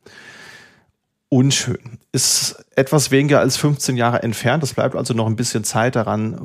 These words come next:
mal zu werkeln. Problem ist aber, es gibt immer noch viel zweiunddreißig Bit Hardware, hat hier der Präsentator dargelegt. Zum Beispiel so I-O-T-Hardware, billige Smartphones, das ist oftmals noch zweiunddreißig Bit.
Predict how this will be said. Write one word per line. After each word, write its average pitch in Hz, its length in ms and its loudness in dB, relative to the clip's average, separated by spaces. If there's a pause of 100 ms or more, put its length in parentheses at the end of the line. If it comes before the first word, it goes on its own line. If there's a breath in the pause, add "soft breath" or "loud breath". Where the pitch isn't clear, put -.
mal 107 260 -4
zu 101 200 -6
werkeln. 135 500 2
Problem 127 440 0
ist 147 200 -4
aber, 117 360 2
es 127 140 -4
gibt - 180 -6
immer 135 160 -2
noch 117 140 -2
viel - 180 -6
zweiunddreißig 113 560 -4
Bit 135 240 -6
Hardware, - 380 -6 (140)
hat - 180 -12
hier 104 260 -8
der 104 360 -8 (360 loud breath)
Präsentator 110 680 -2
dargelegt. 123 500 0
Zum 127 120 2
Beispiel 120 400 2
so 120 300 2
I-O-T-Hardware, 131 880 2
billige 127 320 0
Smartphones, 113 640 -2
das 117 140 -4
ist 113 80 -4
oftmals 110 380 -2
noch 120 80 -4
zweiunddreißig 107 580 -4
Bit. - 360 -6